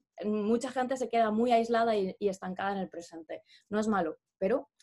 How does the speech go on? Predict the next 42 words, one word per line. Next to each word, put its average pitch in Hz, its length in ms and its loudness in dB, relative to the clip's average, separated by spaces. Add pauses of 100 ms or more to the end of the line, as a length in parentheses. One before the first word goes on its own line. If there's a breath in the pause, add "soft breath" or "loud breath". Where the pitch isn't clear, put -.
(180 soft breath)
yo 233 200 6
requiero 262 400 8
en 254 80 6
este 254 180 4
<laughs> - 0 -
momento 302 460 10
mentalidad 214 440 8
de 226 80 6
futuro. 190 460 -2 (460 soft breath)
Y 240 100 6
la 240 180 12
otra 262 200 10
es 339 80 4
actitud 254 440 0
positiva, 226 640 4 (200)
que 202 80 -2
también 214 260 2
cuesta 226 320 0
mucho 247 300 -2
en 233 80 0
este 233 180 -4
momento, 302 640 0
pero, 196 460 2
y 226 100 0
que 247 100 4
no 254 120 6
todos 277 200 4
los 233 160 0
días 262 200 0
lo 214 120 -2
podemos 196 280 -6
tener, 330 260 -2 (320)
pero 202 160 0
que 208 80 0
es 196 100 -2
importante 190 580 -4
mantenerlo. 170 580 -6 (340 loud breath)
Entonces, 262 640 2
con 262 180 4
esas 440 360 2
dos 311 580 6
características, 254 1120 -2